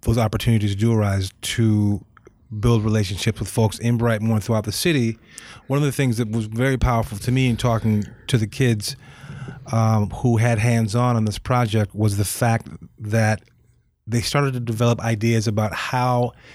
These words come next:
if we recreated these water tanks throughout the, you know, that community, throughout the, the, the, the city, does that become a viable system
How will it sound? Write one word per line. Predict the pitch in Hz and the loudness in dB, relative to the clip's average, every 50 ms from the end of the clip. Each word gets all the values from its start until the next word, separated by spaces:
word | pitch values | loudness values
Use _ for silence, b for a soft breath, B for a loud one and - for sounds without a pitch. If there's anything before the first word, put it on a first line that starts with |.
| B B - | B B -6
if | 127 110 - 127 | -6 -4 -2 0
we | 123 117 | 0 2
recreated | 123 127 117 - 135 127 127 127 123 117 110 | 2 0 0 0 0 0 2 2 0 0 0
these | 117 110 101 | -2 -2 -2
water | 107 113 113 110 110 110 101 | 0 0 0 2 2 0 -2
tanks | 95 - 117 107 107 107 - - - - - B B B B B B B B - | -2 -2 -2 0 0 -2 -2 -4 -6 -6 -8 B B B B B B B B -20
throughout | - - 127 120 117 113 113 - | -12 -6 -2 0 0 0 0 0
the, | 120 - - - | -4 -6 -4 -2
you | 131 | -2
know, | 120 113 | 0 0
that | 113 120 120 113 | 2 2 0 0
community, | - - 120 117 113 113 113 | 0 0 2 2 2 2 2
throughout | 107 - - 117 107 - | 0 0 0 0 -2 -2
the, | - - 107 | -4 -8 -10
the, | 95 107 110 117 113 110 107 107 98 - - - 110 | -10 -8 -4 -2 0 0 0 0 -2 -6 -12 -8 -4
the, | 110 110 107 104 104 104 - B B B B B B B B - | 0 0 0 0 -2 -4 -8 B B B B B B B B -6
the | - 117 | -4 -4
city, | - - - 156 147 135 123 113 107 - - _ - | -4 -2 -2 0 2 2 2 0 0 -4 -8 _ -4
does | 123 113 104 | -2 0 0
that | 117 131 139 147 - | 2 2 0 0 0
become | 131 127 - - 131 123 | -2 -2 0 0 2 2
a | 113 | 2
viable | 101 101 117 117 120 120 120 110 104 110 107 104 101 - - B B B B B B B | 2 0 0 2 2 2 0 0 0 0 0 0 -2 -4 -8 B B B B B B B
system | - - - - 143 127 - - 123 113 101 98 101 98 | -8 -6 -2 0 0 0 0 0 0 0 2 0 -2 -4